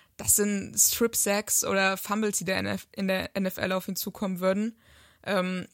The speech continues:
Sachen, an denen man arbeiten kann und ich glaub, das wird auch passieren die Saison über. Ähm, aber ansonsten, wie du auch sagst,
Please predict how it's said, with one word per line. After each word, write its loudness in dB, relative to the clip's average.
Sachen, 2
an 2
denen -2
man 0
arbeiten 2
kann 2
und 0
ich -6
glaub, -2
das -2
wird -2
auch -8
passieren -2
die 0
Saison -2
über. 0
Ähm, -2
aber -2
ansonsten, -2
wie -4
du -4
auch -6
sagst, -2